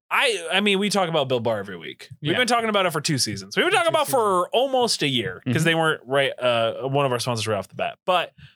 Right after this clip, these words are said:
Speaker 1: they were our first official sponsor.
Speaker 2: They were our first official sponsor.
Speaker 1: And I love those guys.
Speaker 2: They've been our, our, one of our best sponsors too.
Speaker 1: Uh, I agree. Um,
Speaker 2: Not only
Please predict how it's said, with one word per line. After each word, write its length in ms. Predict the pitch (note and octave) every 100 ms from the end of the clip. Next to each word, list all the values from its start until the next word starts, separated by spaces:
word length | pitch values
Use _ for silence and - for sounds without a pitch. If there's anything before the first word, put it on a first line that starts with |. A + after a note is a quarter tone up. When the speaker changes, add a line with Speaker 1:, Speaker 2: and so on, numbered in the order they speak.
| _ D#3
Speaker 1:
they 100 | G3+
were 160 | C4
our 100 | A3+
first 420 | - A#3 - - _ -
official 360 | D#3+ A3 -
sponsor. 360 | D#3+ F#3 A#3 -
Speaker 2:
They 100 | C3
were 160 | C#3 C#3+
our 140 | B2+
first 320 | A#2 C#3 B2+ C3
official 320 | B2+ B2 A#2
sponsor. 420 | - A#2+ A2 A#2+
Speaker 1:
And 100 | A#2+
I 60 | A#2+
love 240 | B2 A#2
those 180 | G#2 G2
guys. 260 | G2 -
Speaker 2:
They've 140 | C#3+ C3
been 160 | D#3
our, 280 | D3 C3 B2
our, 340 | - C3+ B2 B2+
one 160 | D3
of 80 | D3
our 140 | C3+ B2+
best 200 | C3+ -
sponsors 440 | B2+ B2+ - -
too. 220 | - - - _ - -
Speaker 1:
Uh, 120 | D#3
I 160 | D#3 F3
agree. 320 | F3+ E3 - - - _
Um, 480 | D#3+ E3+ E3 D#3 D#3 -
Speaker 2:
Not 220 | E3 F#3
only 560 | F#3+ A#3 G#3 A#2+ A2